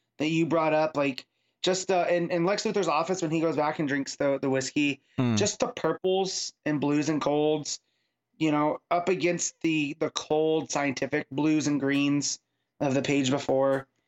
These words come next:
Speaker 1: It's like, again, man, he's just spoiled for great talent here. And as long as he keeps putting out these twelve issue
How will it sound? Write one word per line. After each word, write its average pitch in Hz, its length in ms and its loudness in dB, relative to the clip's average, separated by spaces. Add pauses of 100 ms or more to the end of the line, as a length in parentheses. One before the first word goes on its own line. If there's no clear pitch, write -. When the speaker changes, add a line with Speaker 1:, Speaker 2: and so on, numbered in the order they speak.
(440)
Speaker 1:
It's 156 220 0
like, 147 160 2
again, 156 340 0
man, 143 160 2
he's 170 260 2
just 151 180 0
spoiled 185 440 0
for 156 160 -2
great 143 320 -2
talent 139 500 -2
here. 131 380 0
And 127 240 0 (480)
as 139 140 0
long 170 160 2
as 277 60 2
he 320 140 2
keeps 277 240 0
putting 247 180 0
out 233 120 -2
these 233 120 -2
twelve 202 280 -2
issue 196 580 0